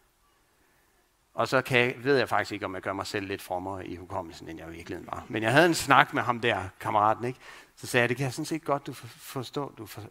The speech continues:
ikke forstår. Men hvis nu vi tænker på, at det her handler ikke bare om liv og død, men det handler faktisk om en evighed. Hvad gør det så, de griner lidt af mig?"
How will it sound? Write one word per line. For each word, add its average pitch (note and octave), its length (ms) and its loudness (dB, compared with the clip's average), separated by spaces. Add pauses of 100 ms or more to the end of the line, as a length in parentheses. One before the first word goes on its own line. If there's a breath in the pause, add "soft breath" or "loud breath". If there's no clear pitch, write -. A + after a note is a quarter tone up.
(100)
ikke - 180 -4
forstår. - 500 -10 (340 loud breath)
Men D#3 260 0 (500 loud breath)
hvis F3+ 280 -2
nu D#3 260 -8
vi B2+ 60 -10
tænker C3 260 -6
på, A#2+ 160 -8
at - 180 -8
det C3 80 -4
her B2 60 -4
handler A#2+ 300 -6
ikke A#2+ 140 -10
bare A2+ 180 -4
om G#2+ 120 -12
liv A#2 160 -8
og G#2+ 120 -12
død, G#2 140 -12 (1160)
men G#2 120 -6
det G2+ 80 -6
handler A#2+ 160 -8
faktisk G#2+ 440 -10 (380)
om G2 100 -12
en G2+ 60 -8
evighed. A2+ 300 -12 (1700)
Hvad F#2+ 100 -16
gør F2+ 160 -14
det F#2 140 -12
så, G2 140 -10
de F#2+ 120 -12
griner F#2 320 -12
lidt F2 160 -14
af F2+ 80 -14
mig?" F2 160 -18